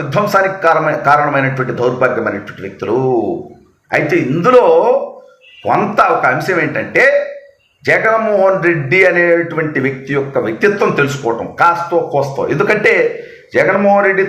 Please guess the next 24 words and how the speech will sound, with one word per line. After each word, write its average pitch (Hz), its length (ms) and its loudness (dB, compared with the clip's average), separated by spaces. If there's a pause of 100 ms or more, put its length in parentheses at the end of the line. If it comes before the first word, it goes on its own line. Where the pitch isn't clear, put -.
తన 151 120 2 (100)
తండ్రి 208 260 2
అధికారంలో 196 520 2
ఉన్నప్పుడు 185 420 -2
తన 165 180 2
తప్పులకు 196 380 0
సహకరించినటువంటి 170 720 0
వాళ్ళ 151 180 4
బతుకులు 156 320 0
జైలు 151 240 0
పాలైనాయి, 127 420 0 (340)
కోర్టుల 170 300 -2
చుట్టూ - 240 -12
తిరుగుతున్నాయి. 110 420 -6 (360)
అయినా 233 180 4 (140)
తెలుసుకోకుండా 104 580 -4 (420)
జగన్మోహన్ 226 420 2
రెడ్డి 208 140 0
అనేటువంటి 202 400 0
వాడి 190 200 6
అధికారం 185 320 0 (100)
శాశ్వతం 220 480 -2
అనుకొని 170 340 0 (720)
మళ్ళీ 262 280 2